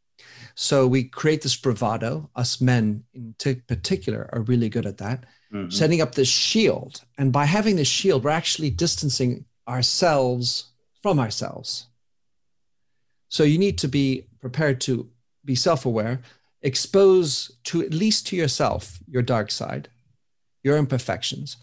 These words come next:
Speaker 1: And by the way, everybody has a dark side.
Speaker 2: Mm-hmm.
Speaker 1: It doesn't sound like it's a, an, uh, it's certainly not an easy thing to talk about. But we need to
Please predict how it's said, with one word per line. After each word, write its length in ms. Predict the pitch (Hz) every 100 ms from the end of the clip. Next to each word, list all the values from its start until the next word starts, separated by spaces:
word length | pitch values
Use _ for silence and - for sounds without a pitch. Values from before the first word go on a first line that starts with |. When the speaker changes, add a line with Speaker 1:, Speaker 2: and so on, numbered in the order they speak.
| _ _
Speaker 1:
And 120 | 143
by 160 | 135 185
the 100 | 156
way, 180 | 131 -
everybody 480 | 131 131 123 110 107
has 160 | 104
a 80 | 107
dark 220 | 104 107
side. 320 | - 123 147 - 85 -
Speaker 2:
Mm-hmm. 300 | 98 90 98 98 _ _ _
Speaker 1:
It 120 | 131
doesn't 240 | 143 165
sound 480 | 156 - 151 151 147
like 400 | 131 127 123 - _
it's 260 | 139 127 -
a, 560 | 123 123 117 113 113 _ _ _ _ _ _ _ _ _ _
an, 200 | 143 143
uh, 180 | 143 -
it's 120 | 143
certainly 240 | - 196 156
not 140 | 147
an 60 | 127
easy 280 | 151 135
thing 160 | 127 120
to 80 | 113
talk 260 | 131 127
about. 320 | - 101 104 - _ _ _ _ _ _ _ _ _ _ _ _ _ _ _ _
But 120 | 151
we 340 | 160 160 160 156
need 200 | 160 156
to 240 | 156 143